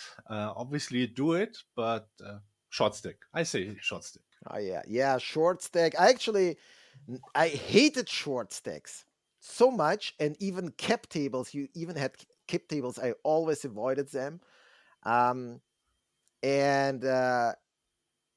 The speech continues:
Speaker 2: in Pot Limit Omaha, l-, very late in, in my career, people actually realized how much, how, how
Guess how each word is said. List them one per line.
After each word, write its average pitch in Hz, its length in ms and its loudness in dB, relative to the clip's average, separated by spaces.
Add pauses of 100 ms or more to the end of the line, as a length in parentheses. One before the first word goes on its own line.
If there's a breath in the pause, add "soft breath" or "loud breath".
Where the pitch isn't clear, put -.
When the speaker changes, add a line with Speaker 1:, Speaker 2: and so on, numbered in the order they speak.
(100)
Speaker 2:
in 156 220 0 (240)
Pot - 240 -2
Limit 214 260 0
Omaha, 160 400 2
l-, 113 300 -2
very 202 400 -2
late 156 360 2
in, 143 140 -10 (320)
in 127 140 -10
my 127 140 -2
career, 123 340 -4
people 180 400 -6
actually 143 300 -4
realized 127 640 0
how 131 240 -2
much, 117 480 -8
how, - 220 -12
how 120 120 -8